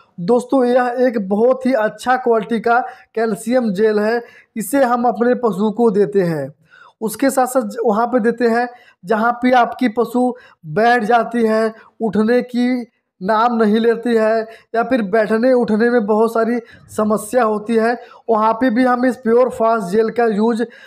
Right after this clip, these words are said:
अपने पशुओं में कराते हैं। उसके साथ साथ और कहाँ कहाँ पे कराते हैं, जहाँ पे आपके पशु को कीटोटी-, कीटोसिस या फिर मिल्क फीवर जैसी बीमारी हो जाती है। दोस्तों,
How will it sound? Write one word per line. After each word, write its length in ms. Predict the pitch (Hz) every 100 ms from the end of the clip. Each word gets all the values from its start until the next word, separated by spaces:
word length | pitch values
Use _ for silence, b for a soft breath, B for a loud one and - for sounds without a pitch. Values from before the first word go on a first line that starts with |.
| B
अपने 300 | 220 220 262
पशुओं 420 | 277 247 - 226 233
में 160 | 240
कराते 460 | 233 226 180 180 214
हैं। 320 | 185 170 143 - b b b 233
उसके 300 | - 285 269
साथ 180 | 262 254
साथ 200 | 254 240
और 220 | 214 240
कहाँ 300 | 233 220 233
कहाँ 220 | 226 220
पे 120 | 220 226
कराते 400 | 226 208 214 214
हैं, 220 | 214 214 B B B -
जहाँ 360 | 180 240 247 254
पे 160 | 269
आपके 340 | 254 233 233 254
पशु 360 | 262 240 247 233
को 300 | 240 247 247 B B B B B _ -
कीटोटी-, 640 | 254 214 262 247 285 269 262
कीटोसिस 840 | - 240 233 247 247 240 277 269 233
या 180 | 247
फिर 240 | 240 262 247
मिल्क 320 | 220 254 240
फीवर 340 | 240 226 233 233
जैसी 440 | 233 226 226 240 220 B B -
बीमारी 440 | 214 214 220 233
हो 160 | 208 220
जाती 340 | 220 220 220 208
है। 280 | 202 214
दोस्तों, 1040 | 208 - _ _ _ _ _ - 254 302